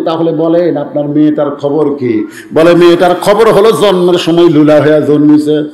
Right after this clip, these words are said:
জন্মের সময় লুলা হয়ে জন্মেছে, দুইটা পায়ে বল নাই, দুইটা হাতে বল নাই, কিন্তু সেই মেয়েটা এখন যুবতী হয়ে গেছে। এই লুলা পঙ্গু মেয়েটাকে আমি বিয়ে দিবার চাই,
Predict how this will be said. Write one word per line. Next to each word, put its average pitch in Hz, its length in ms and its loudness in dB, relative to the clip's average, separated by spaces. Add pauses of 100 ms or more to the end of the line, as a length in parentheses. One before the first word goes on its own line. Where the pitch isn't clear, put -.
(1120)
জন্মের 226 360 2
সময় 220 300 -2
লুলা 202 360 2
হয়ে 233 280 0
জন্মেছে, 202 580 -2
দুইটা 175 340 -2
পায়ে 170 320 -2
বল 160 180 0
নাই, 151 380 0 (320)
দুইটা 185 280 0
হাতে 147 420 -4
বল 147 340 0
নাই, 165 200 -2 (160)
কিন্তু 165 160 0
সেই 220 360 0
মেয়েটা 185 340 0
এখন 165 280 -2
যুবতী 151 360 -2
হয়ে 143 240 0
গেছে। 147 440 -4 (220)
এই 175 140 2
লুলা 294 560 4
পঙ্গু 262 340 2
মেয়েটাকে 226 440 -4
আমি 180 180 0
বিয়ে 175 220 0
দিবার 175 300 0
চাই, 151 640 -2